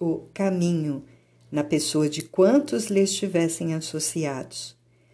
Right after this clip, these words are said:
Mobilizaria intencionalmente todas as simpatias de que dispunha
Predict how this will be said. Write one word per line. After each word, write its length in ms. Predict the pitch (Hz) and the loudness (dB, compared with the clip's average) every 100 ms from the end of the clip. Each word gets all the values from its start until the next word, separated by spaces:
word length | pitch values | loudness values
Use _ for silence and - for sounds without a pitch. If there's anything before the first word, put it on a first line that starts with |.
| _ - | _ 0
Mobilizaria 1080 | 165 170 170 165 160 156 151 156 160 156 - | 2 4 6 6 4 2 2 2 0 0 2
intencionalmente 1300 | 196 254 247 190 180 - 175 170 160 156 147 147 - | 2 2 2 0 0 0 0 0 -2 -2 -2 -4 -4
todas 380 | - 208 220 214 | 0 2 4 2
as 140 | 196 | 2
simpatias 880 | - 214 233 226 208 - - 175 165 | 2 2 2 2 0 0 -4 0 0
de 140 | 170 | -2
que 120 | 165 160 | -4 -6
dispunha 800 | 160 160 - - 156 165 202 | -4 -6 -8 -10 -8 -4 -4